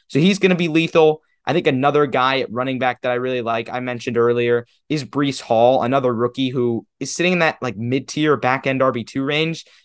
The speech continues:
but he's got a lot of opportunity and a lot of talent in a rising Jets offense. So I feel like it's a very easy floor pick for me because you know the volume's gonna be there. I don't really see how he's gonna finish much worse than a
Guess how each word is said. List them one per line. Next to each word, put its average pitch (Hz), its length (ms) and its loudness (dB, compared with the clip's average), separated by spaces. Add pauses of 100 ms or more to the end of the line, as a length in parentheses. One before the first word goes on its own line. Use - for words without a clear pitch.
(140)
but 120 80 -2
he's 170 160 -2
got 214 160 2
a 196 40 0
lot 190 160 6
of 185 100 4
opportunity 165 580 0
and 147 140 0
a 151 40 0
lot 147 140 2
of 135 80 -4
talent 127 380 -6
in 123 100 -4
a 110 80 -2
rising 117 400 0
Jets 113 240 -4
offense. 113 460 -2 (260)
So 165 140 4
I - 20 6
feel 208 160 4
like 220 140 6
it's 190 100 0
a 156 60 -8
very 175 320 4
easy 151 280 -4
floor 135 380 2
pick 113 240 -4
for 117 100 -2
me 95 180 -4
because 131 280 -4
you 160 60 -2
know 175 160 4
the 185 100 2
volume's 135 480 0
gonna 120 160 -4
be 113 160 -4
there. 98 320 -2 (240)
I - 60 2
don't 202 140 4
really 196 180 4
see 170 340 -6
how 139 240 0
he's 139 100 -4
gonna 135 160 -4
finish 135 320 -8
much 127 220 -2
worse 120 360 -2
than 120 160 0
a 107 60 -6